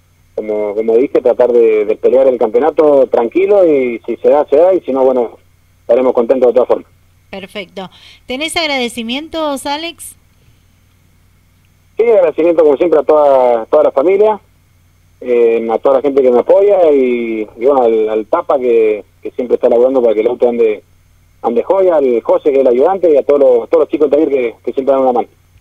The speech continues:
Speaker 2: Excelente. Gracias por atender a nuestro llamado. Felicitaciones porque sabemos que has sido papá por segunda vez,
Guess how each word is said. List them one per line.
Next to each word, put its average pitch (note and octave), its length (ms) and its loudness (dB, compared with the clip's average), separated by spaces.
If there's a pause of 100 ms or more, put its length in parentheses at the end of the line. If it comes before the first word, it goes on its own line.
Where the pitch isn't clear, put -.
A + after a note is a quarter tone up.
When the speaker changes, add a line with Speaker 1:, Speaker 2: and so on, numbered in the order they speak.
(160)
Speaker 2:
Excelente. G3 680 -14
Gracias B3+ 360 -8
por B3+ 140 -12
atender B3 360 -12
a C4+ 60 -8
nuestro A#3 300 -12
llamado. C4+ 580 -10
Felicitaciones A3 760 -12
porque A3+ 180 -12
sabemos A3+ 380 -14
que A#3+ 140 -10
has A#3 200 -12 (280)
sido B3 320 -10
papá A#3+ 280 -10
por A#3+ 160 -10
segunda A3+ 420 -12
vez, C4 380 -8